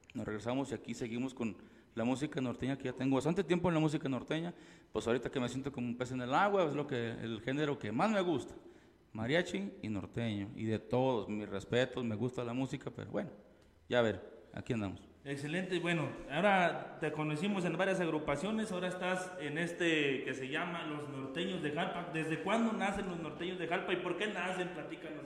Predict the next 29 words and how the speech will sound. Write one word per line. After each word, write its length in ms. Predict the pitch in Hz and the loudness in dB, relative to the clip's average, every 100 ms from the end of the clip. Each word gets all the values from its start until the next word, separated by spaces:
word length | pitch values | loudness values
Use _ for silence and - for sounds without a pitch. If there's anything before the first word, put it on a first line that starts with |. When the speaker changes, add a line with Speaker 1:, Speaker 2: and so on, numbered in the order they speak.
| 135 | -8
Speaker 2:
ahí. 300 | 139 - - | -8 -10 -4
Speaker 1:
Eh, 300 | 170 185 190 | 0 2 4
bueno, 320 | 185 247 233 226 | 8 8 10 8
es 100 | 226 | 6
que, 480 | 254 233 220 180 143 | 6 8 8 6 4
bueno, 300 | 226 165 - - | 4 4 2 2
eh, 460 | 139 143 139 127 | 2 4 2 0
sí, 340 | 113 160 143 127 | -2 2 4 4
eh, 440 | 123 123 127 113 - - - - | 2 0 0 0 -6 -16 -20 -6
hace, 400 | - 165 185 156 | -2 2 2 4
anduvimos 640 | 131 139 147 170 220 220 190 | 4 4 4 4 2 2 2
en 180 | 160 170 | 2 2
una, 120 | 190 | 0
una 140 | 190 | 0
agrupación 840 | 196 180 156 135 165 180 180 156 | 2 2 0 2 0 2 0 0
anteriormente 760 | 127 127 139 165 185 165 - 139 139 - - - _ _ _ _ _ _ | 0 0 0 0 0 0 -2 -4 -6 -18 -20 -20 _ _ _ _ _ _
y, 80 | 185 | -2
pues, 160 | 185 220 | 0 0
bueno, 240 | 403 349 | 2 2
decidimos, 760 | 190 160 156 170 185 170 131 | 2 4 6 6 4 4 4
este, 300 | 127 120 135 | 0 -2 -2
tratar 480 | 120 - 123 123 120 | -4 -2 -2 0 2
de, 220 | 143 151 | 2 2
de 340 | 127 110 117 113 | 0 2 2 2
hacer 220 | 104 123 | 0 -2
algún 300 | 139 135 139 | 0 0 0
proyecto 760 | 139 123 120 123 127 110 98 98 | 2 2 2 0 2 2 0 -2
nuevo, 440 | 110 156 180 175 143 | 2 4 4 0 -2
diferente 640 | 123 123 160 170 - | 0 2 2 0 -2